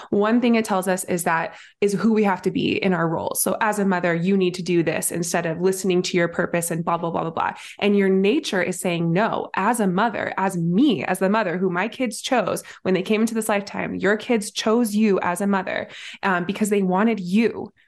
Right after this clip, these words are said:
Right? Your purpose, your energy, and they need to see you being you in the world. That is how you are designed to mother. So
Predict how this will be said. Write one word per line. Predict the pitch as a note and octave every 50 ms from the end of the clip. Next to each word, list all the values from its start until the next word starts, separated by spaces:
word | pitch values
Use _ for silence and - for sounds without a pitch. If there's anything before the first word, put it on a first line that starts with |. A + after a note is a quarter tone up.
| _ -
Right? | F#3 F#3 G3+ A#3 -
Your | G3 F3 F#3 G3 G#3 A#3 A#3+
purpose, | A#3+ - G#3+ G3+ - D3+ - - -
your | E3+ F#3 G3 G#3 A3 -
energy, | - G3 G3 F#3+ F#3 F#3 E3+ -
and | F3+ F#3 F#3
they | F3+
need | F#3 F#3 G3+ A3+ B3 A#3+ A3+ -
to | - A3+
see | A3+ - - A3+ B3 C#4 A3+ F3+
you | - - - - G3+ F#3
being | - G3+ G#3 G#3 G3 F#3+ F3+
you | F3 F3 F3+ - - - - - _ _ - - - -
in | - G3
the | G3 F3+
world. | E3+ E3+ D3+ D3 E3+ E3+ F3 F3 F#3
That | G#3+ A3+ A3+ A#3 A#3
is | A3 G3+ G3+
how | G3+ G3+ F#3+
you | F#3 F3 F3+
are | F3 E3+
designed | F3 E3+ E3+ E3 E3+ F3
to | - F3
mother. | E3+ E3 D#3+ - -
So | F#3+ - G3+ G3